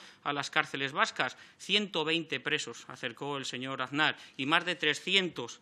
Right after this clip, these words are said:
exiliados de la banda regresaron a nuestro país. Con estas actitudes, señorías, demuestran que ustedes no nos reconocen el triunfo de la democracia. Con sus discursos ustedes quieren confundir a la sociedad, quieren hacer ver a la sociedad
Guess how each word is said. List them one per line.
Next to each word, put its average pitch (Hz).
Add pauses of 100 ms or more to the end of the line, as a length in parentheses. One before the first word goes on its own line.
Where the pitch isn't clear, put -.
exiliados 143
de 143
la 135
banda 143 (280)
regresaron 123
a 120
nuestro 120 (380)
país. 131 (600)
Con 139
estas 156
actitudes, 160
señorías, 151
demuestran 151
que -
ustedes 139 (320)
no 147
nos 165
reconocen 143
el 127
triunfo 151
de 127
la 123
democracia. 123 (360)
Con 147
sus 147
discursos 165
ustedes 180
quieren 180
confundir 151
a 175
la 147
sociedad, 160
quieren 190
hacer 170
ver 185
a 180
la 165
sociedad 165